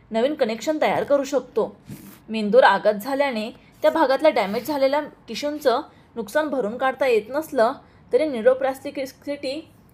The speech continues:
डॅमेज झालेले कनेक्शन मेंदूच्या न्यू आणि हेल्दी भागाशी जोडू शकतं. It's also helps to improve damaged tissue आणि त्यामुळे बिघडलेल्या ब्रेनच्या फंक्शन्समध्ये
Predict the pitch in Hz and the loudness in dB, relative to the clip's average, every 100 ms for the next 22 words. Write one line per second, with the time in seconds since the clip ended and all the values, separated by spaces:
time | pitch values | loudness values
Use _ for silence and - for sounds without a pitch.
0 | - 208 185 240 294 262 277 285 214 262 | -4 -2 -2 -6 -2 0 0 0 -2 -4
1 | - 262 320 - _ _ 233 226 262 311 | -2 -2 -2 -8 _ _ -6 -4 -2 -2
2 | 285 214 277 262 294 285 214 240 285 247 | -2 -2 -2 -2 -4 -4 -4 -2 -2 -2
3 | 269 302 220 190 226 277 - 214 - - | -2 -2 -2 -2 -2 -4 -2 -2 -2 -10
4 | - - - - 254 285 - - - - | -20 -20 -20 -6 -6 -6 -10 -16 -20 -14
5 | - 214 208 302 330 247 214 - 311 269 | 2 4 4 2 2 2 0 -4 0 0
6 | 311 - - - 220 208 302 240 180 190 | 0 -8 -20 -6 -4 -2 0 2 2 0
7 | 247 302 302 262 254 302 - - - 247 | -6 -4 -2 0 0 -2 -12 -20 -4 -2
8 | 285 247 208 247 262 208 262 214 247 214 | 2 2 2 0 0 2 2 4 2 4
9 | 202 196 262 285 214 202 254 294 294 220 | 2 2 -2 -2 -4 -4 -6 0 2 4
10 | 240 | 2